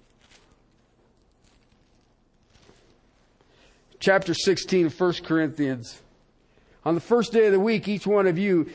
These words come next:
is to put aside and save as he may prosper, so that no collections be made when I come." He was collecting for the saints in Jerusalem.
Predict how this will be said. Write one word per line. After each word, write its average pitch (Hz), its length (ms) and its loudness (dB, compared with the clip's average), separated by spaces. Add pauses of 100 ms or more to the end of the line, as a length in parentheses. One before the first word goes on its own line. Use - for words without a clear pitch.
is 160 140 -2
to 156 80 -6
put 202 220 0
aside 180 400 2
and 143 120 -4
save 160 540 0 (160)
as 139 200 -4
he 190 100 -2
may 170 160 0
prosper, 165 680 -2 (140)
so 170 220 -2
that 151 100 0
no 170 200 0
collections 165 800 -2 (220)
be 156 140 -2
made 143 420 -2 (640)
when 139 220 -6
I 135 140 0
come." 117 420 -6 (440)
He 180 120 -2
was 156 140 -4
collecting 185 520 0
for 160 140 -6
the 147 80 -4
saints 175 340 -2
in 147 140 -2
Jerusalem. 190 580 -2